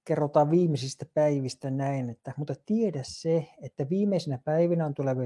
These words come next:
tuleva vaikeita aikoja, sillä ihmiset ovat silloin itserakkaita, rahanahneita, kerskailijoita, ylpeitä, herjaajia, vanhemmilleen tottelemattomia,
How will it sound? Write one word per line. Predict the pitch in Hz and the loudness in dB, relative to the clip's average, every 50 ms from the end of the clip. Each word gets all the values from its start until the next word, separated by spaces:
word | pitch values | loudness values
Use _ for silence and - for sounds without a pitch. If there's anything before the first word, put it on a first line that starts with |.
| 120 127 - _ _ - _ _ | -4 -6 -10 _ _ -20 _ _
tuleva | - 151 147 139 139 127 | 4 4 4 4 4 2
vaikeita | 131 156 175 196 190 - 151 127 - 127 | 2 2 2 2 2 0 -4 -4 -2 -2
aikoja, | 127 123 127 127 117 - 135 127 - | 0 0 0 -2 -4 -6 -10 -14 -14
sillä | - - 165 | -8 -6 -4
ihmiset | 170 196 202 208 208 190 160 143 - | -2 0 0 2 2 0 0 -2 -2
ovat | 139 135 139 - | -2 -2 -2 0
silloin | - 165 151 139 143 240 | -2 0 0 0 0 0
itserakkaita, | 269 208 208 - 208 190 165 165 156 156 - - 165 160 - 156 | 0 -2 0 6 6 6 6 6 2 -2 0 -2 -2 0 0 0
rahanahneita, | - 160 156 180 156 143 143 143 - - 151 147 139 139 | 0 0 2 2 2 2 0 -2 -2 -4 -4 -4 -4 -4
kerskailijoita, | 143 - 160 160 147 - - - 147 143 143 139 139 - 143 | 4 6 6 6 6 2 0 0 0 2 2 2 2 0 0
ylpeitä, | 151 151 151 151 147 151 139 - - 135 | 2 4 2 2 2 0 0 0 2 4
herjaajia, | 156 175 170 170 160 156 160 151 147 143 143 143 143 139 - - | 6 6 6 6 4 4 4 4 2 2 2 0 0 -2 -2 0
vanhemmilleen | 170 170 165 151 156 143 143 135 131 131 127 - | 2 4 4 4 4 2 0 0 0 -2 -2 0
tottelemattomia, | 170 160 165 - - 151 147 139 139 139 - _ - 143 143 143 143 | 0 0 0 0 -2 0 0 2 0 0 -2 _ 0 0 2 2 0